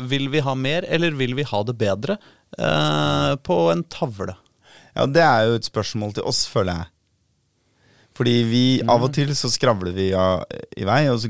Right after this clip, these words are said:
Speaker 2: glemmer vi liksom at vi er et radioprogram om dataspill og hiphop.
Speaker 1: Ja.
Speaker 2: Og så er jo spørsmålet da,
Speaker 1: Mm.
Speaker 2: vil vi ha det mer, liksom? Skal vi bare dure av gårde? Eller vil vi ha det bedre? Skal vi begynne å skjerpe oss litt og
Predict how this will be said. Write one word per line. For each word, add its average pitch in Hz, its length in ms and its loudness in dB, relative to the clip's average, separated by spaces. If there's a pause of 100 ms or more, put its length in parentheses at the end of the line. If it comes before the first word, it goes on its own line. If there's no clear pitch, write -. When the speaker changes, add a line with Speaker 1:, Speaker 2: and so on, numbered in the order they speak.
Speaker 2:
glemmer 98 300 0
vi 90 180 -2
liksom 92 320 -4
at 90 100 -6
vi 92 120 -4
er 87 200 -2
et 90 120 -2
radioprogram 90 480 0
om 90 120 0
dataspill 90 540 -4
og 92 80 0
hiphop. 135 340 2
Speaker 1:
Ja. 127 140 4 (400)
Speaker 2:
Og 110 160 2
så 107 400 0
er 95 160 2
jo 101 80 -4
spørsmålet 110 640 -4
da, 139 60 -2 (480)
Speaker 1:
Mm. 113 180 -2
Speaker 2:
vil 104 160 2
vi 107 80 4
ha 107 220 6
det 110 100 0
mer, 117 220 2
liksom? 170 300 2
Skal 143 160 0
vi 123 40 2
bare 110 300 4
dure 110 460 0
av 107 60 4
gårde? 135 280 2 (440)
Eller 127 180 2
vil 107 260 0
vi 104 80 0
ha 104 180 2
det 98 120 -2
bedre? 92 380 0
Skal 104 200 -4
vi 107 80 0
begynne 104 100 0 (240)
å 90 100 -8 (840)
skjerpe 95 320 0
oss 87 120 -6
litt - 280 -6
og 90 360 -4